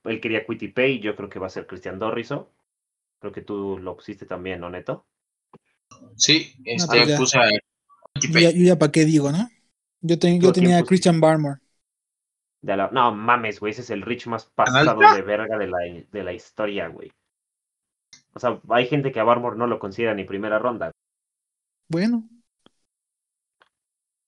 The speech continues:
Speaker 3: Yo me fui ahí
Speaker 1: Ah.
Speaker 3: con mis amigos de P F F.
Speaker 1: Sí, los, los pendejos esos. Lástima que es la única plataforma medio decente para hacer drafts.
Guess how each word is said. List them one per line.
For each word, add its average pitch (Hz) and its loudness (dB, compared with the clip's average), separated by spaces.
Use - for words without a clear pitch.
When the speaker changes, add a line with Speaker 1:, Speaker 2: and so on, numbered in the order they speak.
Speaker 3:
Yo 170 4
me 180 6
fui 180 6
ahí 180 8
Speaker 1:
Ah. 180 8
Speaker 3:
con 160 0
mis 160 -2
amigos 175 4
de 160 0
P 175 2
F 170 -2
F. - -12
Speaker 1:
Sí, 127 2
los, - -10
los 120 -4
pendejos 120 -6
esos. 110 -8
Lástima 113 -6
que 95 -18
es - -18
la 113 -4
única 110 -6
plataforma 104 -8
medio 90 -8
decente 95 -12
para 87 -10
hacer 95 -10
drafts. 90 -12